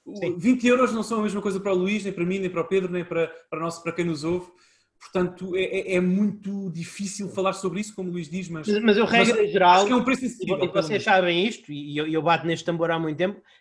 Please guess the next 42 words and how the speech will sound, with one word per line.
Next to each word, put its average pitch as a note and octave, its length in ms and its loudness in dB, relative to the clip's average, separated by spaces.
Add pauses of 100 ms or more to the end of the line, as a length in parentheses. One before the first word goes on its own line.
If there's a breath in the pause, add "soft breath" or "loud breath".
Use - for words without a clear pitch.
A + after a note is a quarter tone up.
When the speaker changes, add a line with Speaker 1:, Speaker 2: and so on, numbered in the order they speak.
Speaker 2:
regra F#3 380 4
geral, F3 300 4
eu F3+ 80 6
desaconselho E3+ 720 0
a - 20 -2
comprar D#3+ 460 -4
qualquer E3 480 0
jogo D3 300 -4
a D3+ 40 -4
preço D3+ 320 -8
inteiro. A2+ 300 -12 (360)
Eu D3 120 -4
às E3 180 2
vezes F3 220 0
faço, G#3+ 480 0
porque D#3 180 -12
sou E3 100 -4
uma D#3+ 120 -4
pessoa F3+ 260 0
doente, C#3 320 -4 (400)
mas B2 100 -8
eu C#3+ 60 -6
desaconselho F#3+ 520 0
Speaker 1:
Sim. E3+ 60 -6
Speaker 2:
vivamente D#3+ 560 -2
Speaker 1:
Somos F#3 240 -6
todos, F3+ 280 -8
somos D3 180 -16
todos. - 280 -4
Speaker 2:
Eu, D#3+ 300 -4
eu F3 240 2
desaconselho F3+ 500 -2
vivamente D#3+ 540 -2 (300 loud breath)
qualquer F#3 360 6
pessoa F#3 280 0
a F3+ 40 4
comprar F3+ 420 2
qualquer G3 440 2
jogo F3+ 480 2 (220 loud breath)
pelo F#3 220 2
seu F3+ 180 2
preço D#3+ 500 -2